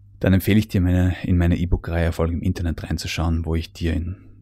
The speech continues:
fünf Bänden Schritt für Schritt einfach darlege, was ich getan habe, um ein erfolgreiches Internet-Business aufzubauen. Und ich sage euch ganz ehrlich, ich habe letztes Jahr mit einem Kunden beispielsweise ein Internet-Business aufgebaut, wo ich ihm genau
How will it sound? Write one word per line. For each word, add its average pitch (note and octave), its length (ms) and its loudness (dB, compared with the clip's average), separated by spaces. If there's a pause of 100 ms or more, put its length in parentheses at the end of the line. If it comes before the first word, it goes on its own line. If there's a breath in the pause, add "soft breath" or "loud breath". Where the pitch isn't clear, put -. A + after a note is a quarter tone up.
(200)
fünf - 280 -4
Bänden E2 240 0
Schritt - 240 -8
für F2+ 100 -10
Schritt - 520 -8
einfach - 300 -6
darlege, E2 520 -6
was E2 180 -6
ich - 200 -16
getan D#2 400 -6
habe, D#2 360 -6
um D#2 360 -8
ein E2+ 100 -4
erfolgreiches D#2+ 640 -6
Internet-Business D#2 580 -6
aufzubauen. - 680 -6 (840 loud breath)
Und A2 100 6
ich G#2 120 4
sage G#2 180 2
euch F#2+ 100 -4
ganz F2+ 200 0
ehrlich, - 500 -2
ich - 180 -10
habe - 320 0 (220)
letztes - 320 -6
Jahr F2 100 0
mit F2 120 2
einem F2 200 0
Kunden F#2+ 300 -2
beispielsweise E2+ 580 -2
ein E2+ 80 0
Internet-Business F2 560 -2
aufgebaut, - 560 -4 (480 loud breath)
wo F#2+ 140 0
ich F2+ 80 -2
ihm F#2 120 2
genau F2 560 0